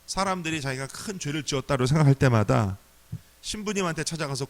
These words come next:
고해성사를 해요. 그러면 이제 그 죄의 경중에 따라서 그 신부님들이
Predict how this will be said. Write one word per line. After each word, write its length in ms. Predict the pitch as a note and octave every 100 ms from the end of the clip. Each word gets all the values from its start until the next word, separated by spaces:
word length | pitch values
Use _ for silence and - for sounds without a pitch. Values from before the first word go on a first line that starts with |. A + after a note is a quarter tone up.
| -
고해성사를 680 | - D3+ D#3+ D3 C#3+ A#2+ A#2
해요. 440 | A2+ G#2 G#2 G2 - - _ _ _ _ -
그러면 220 | C#3 D3+
이제 100 | D3
그 140 | - D3 -
죄의 380 | D3+ D#3 D3+ -
경중에 480 | B2+ C#3 D#3+ D3+
따라서 520 | C3 B2 G#2+ F#2+ D3 A2
그 80 |
신부님들이 840 | A2+ G3+ F#3+ F#3 C#3+ A2+ C3+ E3